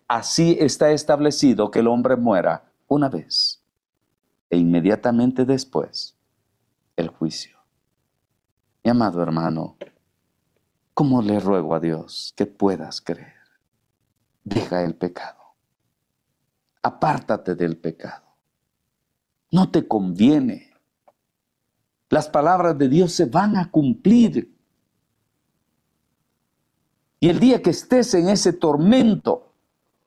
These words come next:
no habrá nadie ni nada que te pueda salvar de allí. La oportunidad la tuviste mientras estuviste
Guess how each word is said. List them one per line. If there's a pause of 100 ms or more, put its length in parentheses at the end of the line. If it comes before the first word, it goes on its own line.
(640)
no
habrá
nadie
ni
nada
que
te
pueda
salvar
de
allí. (1040)
La
oportunidad
la
tuviste
mientras
estuviste